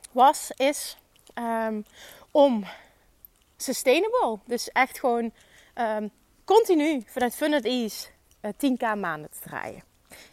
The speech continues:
En financiële rust te ervaren. En, eh, even wat context. Het is absoluut geen beginner. Ehm, en waar zij staat in haar business, zou dat makkelijk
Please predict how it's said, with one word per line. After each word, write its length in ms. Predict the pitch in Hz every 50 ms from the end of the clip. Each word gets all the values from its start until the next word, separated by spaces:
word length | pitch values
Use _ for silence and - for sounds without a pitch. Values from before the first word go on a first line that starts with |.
| _ -
En 120 | 220 214
financiële 520 | - - 262 233 220 - - 214 202 202
rust 280 | 190 185 180 - - -
te 60 | -
ervaren. 540 | - - 156 - - - - - - - - - _ _ _ _ _ _ _ _ _ _ _ - - _ _ _ _ _ - - - -
En, 520 | - 269 254 254 240 240 226 233 240 220 - _ - - - - - - - - - - _ _ -
eh, 240 | 262 247 240 240 233
even 180 | - 269 262 226
wat 140 | 233 208 -
context. 580 | - 392 523 508 508 480 381 302 - - -
Het 100 | 233 214
is 140 | 226 220 - - -
absoluut 440 | 403 466 - - 349 349 320 -
geen 320 | - - 320 269 269 233 180
beginner. 600 | 208 202 - 214 226 359 466 427 - - - - - - - - -
Ehm, 520 | - - 254 254 254 247 247 240 240 240 233 - _ _ _ -
en 220 | 226 254 254 - _ _ _ _ _ _ -
waar 260 | 240 208 254 - 349
zij 180 | - 311 285 285
staat 360 | - - - 302 381 403 -
in 100 | 302 262
haar 160 | 269 262 233
business, 580 | - 240 294 311 - 453 453 349 - - - - - _ _ _ _ _ _ _ _ _ _ _ _ _ _ -
zou 180 | - - 285 269
dat 200 | 240 226 - - _ _ _ _ -
makkelijk 560 | 226 269 302 - - 262 233 233 - -